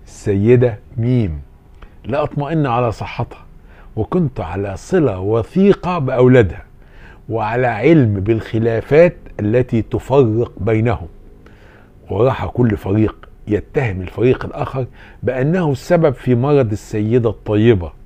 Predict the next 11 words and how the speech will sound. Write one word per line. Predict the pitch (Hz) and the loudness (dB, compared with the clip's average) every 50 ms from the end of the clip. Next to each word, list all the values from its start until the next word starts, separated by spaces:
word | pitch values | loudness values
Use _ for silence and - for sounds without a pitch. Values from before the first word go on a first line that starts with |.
| - - - - - | -20 -20 -16 -8 -4
أمهم، | 127 127 135 147 123 95 92 87 - - - - - - - - - - - - | -2 0 0 0 0 -2 -4 -8 -14 -20 -20 -20 -20 -20 -20 -20 -20 -20 -12 -8
فقلت | - - - 156 151 - - | -8 0 2 2 2 4 4
لهم: | - 110 95 71 78 76 - - - - - - - - - - - - - - - - - - - | 4 4 4 2 -2 -8 -14 -18 -20 -20 -20 -20 -20 -20 -20 -20 -20 -20 -20 -20 -20 -20 -14 -4 -2
"إذا | 139 120 113 123 117 | 0 2 2 2 2
لم | 135 156 156 135 | 2 0 0 0
تصغوا | - - 139 127 104 101 90 90 85 85 - - - - - - - - | 2 2 2 2 2 0 0 -2 -4 -6 -8 -14 -20 -20 -20 -18 -10 -6
لصوت | 104 104 - - - 139 139 120 - - | -6 -6 -4 -4 -2 0 0 0 0 0
الحكمة | 127 98 - - 135 151 - 170 180 180 175 - - - _ - - - - - - - | -2 -2 0 -2 -4 -2 0 0 2 2 2 0 -4 -12 _ -20 -20 -20 -20 -20 -16 -10
فإنكم | - 113 117 117 110 110 117 123 120 - - 120 110 104 | -8 -4 -2 -2 0 0 0 -2 -2 -2 -2 -4 -4 -4
ستقضون | - - 113 107 - 110 87 - - 90 87 104 107 110 107 107 107 104 101 98 - - - - - - - - | -6 -10 -12 -10 -8 -10 -10 -10 -10 -8 -6 -2 -2 0 0 0 -2 -2 -4 -8 -10 -14 -20 -20 -20 -20 -18 -14
عليها." | - 101 104 104 104 101 98 101 95 92 - - 90 87 85 82 80 80 | -12 -8 -6 -4 -2 -2 -2 -2 -4 -4 -8 -12 -12 -12 -12 -12 -14 -16